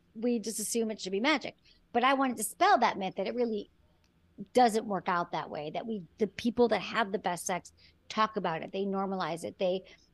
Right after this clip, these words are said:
figure out what positions feel good. You know, and my book is about sex I Q, which is sexual intelligence. And sexual intelligence is all about knowing your body, knowing what feels good to you, knowing how to be a commu-,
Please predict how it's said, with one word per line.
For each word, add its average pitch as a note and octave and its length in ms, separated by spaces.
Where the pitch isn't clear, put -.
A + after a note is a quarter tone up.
figure A#3+ 200
out A3 100
what A3+ 160
positions G3+ 480
feel F#3+ 200
good. F3 280
You F3+ 80
know, F#3 120
and F#3+ 120
my G3+ 120
book F#3+ 240
is G#3+ 160
about F#3+ 340
sex - 320
I G3 120
Q, B3 360
which F3+ 160
is F#3 120
sexual G#3 320
intelligence. F#3+ 680
And G#3+ 140
sexual C4+ 340
intelligence A3+ 600
is F3+ 80
all A#3+ 200
about G#3 380
knowing A3+ 440
your G#3+ 180
body, F#3 500
knowing A3 460
what B3 220
feels G#3 240
good F#3 200
to F3 120
you, - 160
knowing A3 320
how B3+ 140
to A3+ 80
be G#3 160
a G3+ 40
commu-, G#3+ 400